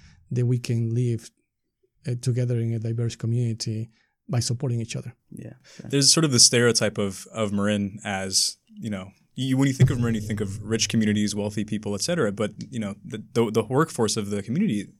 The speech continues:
Speaker 3: there's sort of a void of a place to live for, for those people.
Speaker 1: Right.
Speaker 3: And as you said, um, when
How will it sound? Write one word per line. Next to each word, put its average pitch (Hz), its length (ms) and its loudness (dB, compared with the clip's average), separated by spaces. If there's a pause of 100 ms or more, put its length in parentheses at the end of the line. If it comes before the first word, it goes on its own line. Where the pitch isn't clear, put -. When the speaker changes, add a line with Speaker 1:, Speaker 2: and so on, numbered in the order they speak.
Speaker 3:
there's 113 580 0
sort 135 160 2
of 117 60 0
a 110 100 0 (160)
void 117 200 4
of 101 180 -2
a 95 100 -6
place 110 280 2
to - 100 2
live 117 220 2
for, 104 140 -6
for - 160 -10
those - 180 -6
people. - 340 -12 (140)
Speaker 1:
Right. 82 160 -6
Speaker 3:
And 117 100 2
as 110 100 4
you 110 80 2
said, 143 240 2 (120)
um, 98 400 -6
when 113 480 -2